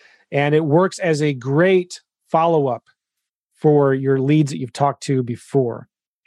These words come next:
Okay? Yeah. And some people, you're giving some good comments here. You know, it is a gray area because we're buying things, we're not selling things. Um, so yeah, it's, it, you know,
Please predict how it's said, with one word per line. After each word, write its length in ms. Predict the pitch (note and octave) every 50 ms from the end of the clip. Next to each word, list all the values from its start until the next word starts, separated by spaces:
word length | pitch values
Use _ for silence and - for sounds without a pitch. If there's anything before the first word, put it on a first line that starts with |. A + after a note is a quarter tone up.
| _ _ _ _ _ _ _ _ _ _ _ - -
Okay? 180 | B2+ B2+ B2 B2 _ _ _ _ _ _ _ _ _ _ _ _ _ _ _ _ _ _ _ _ _ _ _ _ _ _ _ _ _ _ _ _ _ _ _ - - - - - - - _ _ _ _ _ _ _ _ _ _ _ _ _ _ _ _ _ _ _ _ _ _ _ _ _ _ _ _ _ _ _ _ _ -
Yeah. 200 | - B2 A2 G#2+ - _ _ _ _ -
And 120 | F3 D3 C3+
some 160 | - C4 C4+
people, 200 | C4+ D#4+ C#4+ C#4
you're 100 | C4 B3+
giving 260 | A3+ D4 C#4+ C#4 A#3+
some 160 | - - G#3
good 160 | F#3+ A#3+ G3+
comments 400 | - - G#3 A3+ G#3 F3+ D#3 C#3+
here. 160 | - - D3 C#3
You 140 | C#3+ D#3
know, 140 | D#3 D#3 D#3+
it 60 | E3+
is 140 | G3 A#3 G#3+
a 60 | A3+
gray 260 | F#3+ F#3 F#3+ F#3+ F3+ F3+
area 220 | F#3 F#3 F3+ F3
because 400 | D#3+ D#3 D3 - D#3+ D3+ C#3+ C3+
we're 200 | C3 C#3 D#3 D#3+
buying 540 | D3 A#2+ C#3+ D3 D#3 D#3+ D#3+ D#3 D#3 D3+ D3
things, 400 | C3 - - D3 C3+ C3 C3 B2
we're 100 | B2+ C#3
not 180 | C#3+ C#3+ C#3 -
selling 500 | - - - D3+ D3 D3 C#3+ C3+ B2+ A#2+
things. 460 | G#2 - A#2 A2 G#2+ G#2+ G#2 - - _ _ - - - - - - - - _ _ _ _ _ -
Um, 480 | C#3 C#3 C3+ C3 B2+ C3 B2+ A#2+ C#3+ _ -
so 120 | - F#3+
yeah, 300 | F3+ F3+ G#3 G#3 E3 C#3 D3+
it's, 360 | F#3 G#3+ G#3 - - - - _ _ _ -
it, 140 | - A3 A3+ -
you 100 | - G#3+
know, 180 | G3+ G3 F3